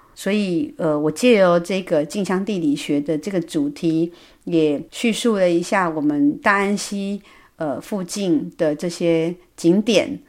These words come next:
哦，像日南车站啊，或者是关于稻米、芋-，芋头田这种属于比较，属于经济农作物的这些观察，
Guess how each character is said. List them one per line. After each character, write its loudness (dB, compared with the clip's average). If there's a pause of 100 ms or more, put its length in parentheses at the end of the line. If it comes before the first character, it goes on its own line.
(120)
哦， -4
像 0
日 -4
南 0
车 -2
站 0
啊， -2
或 -4
者 -4
是 -4 (420)
关 -2
于 0
稻 4
米、 2
芋-， -6
芋 -4
头 0
田 -2
这 -6
种 -4 (240)
属 -8
于 0
比 0
较， 0 (200)
属 -6
于 0
经 4
济 0 (400)
农 0
作 6
物 4
的 0
这 -6
些 0
观 0
察， -2